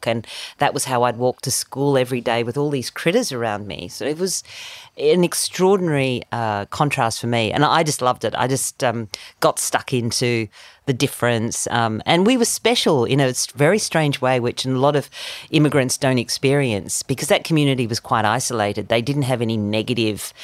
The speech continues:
stereotypes of what immigrants would be, or Indians or black people or anything like that.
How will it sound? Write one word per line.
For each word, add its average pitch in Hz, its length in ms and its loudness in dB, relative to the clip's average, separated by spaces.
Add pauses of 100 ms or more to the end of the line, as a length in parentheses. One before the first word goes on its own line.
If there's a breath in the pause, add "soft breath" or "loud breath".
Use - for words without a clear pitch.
(120)
stereotypes 123 760 0
of 107 140 -10
what 110 300 0 (300 loud breath)
immigrants 123 440 2
would 117 160 -8
be, 113 200 2
or 110 120 0
Indians 113 400 0
or 113 80 2
black 95 240 -2
people 107 260 -8
or 107 60 0
anything 104 300 -4
like 101 180 -2
that. 123 240 0